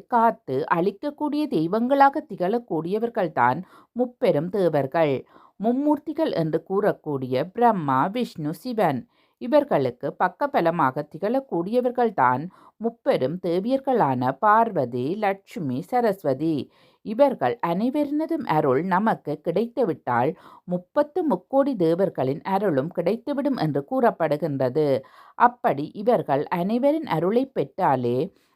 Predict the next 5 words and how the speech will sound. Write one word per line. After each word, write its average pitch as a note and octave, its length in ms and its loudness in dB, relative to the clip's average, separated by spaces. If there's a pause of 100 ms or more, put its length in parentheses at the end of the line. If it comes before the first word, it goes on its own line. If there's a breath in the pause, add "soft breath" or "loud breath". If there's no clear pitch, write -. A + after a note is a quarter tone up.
(100)
நம்முடைய G3+ 600 2
கஷ்டங்கள் E3 720 -2
அனைத்தும் F3 540 -2
தீர்ந்துவிடும் A#3+ 640 0
அல்லவா? C3 440 2